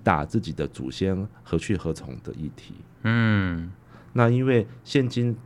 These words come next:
Speaker 1: 大部分的部落都会跟遗址有关，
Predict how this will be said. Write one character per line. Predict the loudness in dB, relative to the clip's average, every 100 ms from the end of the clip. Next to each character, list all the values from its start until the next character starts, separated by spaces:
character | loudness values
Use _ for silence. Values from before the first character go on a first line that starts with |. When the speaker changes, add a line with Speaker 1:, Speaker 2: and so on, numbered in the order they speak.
| -18 -2
Speaker 1:
大 | 2
部 | 4 4
分 | 4 4
的 | 2
部 | 0 0 2
落 | 4 2
都 | 2
会 | 2 2
跟 | 2
遗 | 0 -4
址 | -4 -2
有 | -2 -4 -8
关， | -8 -6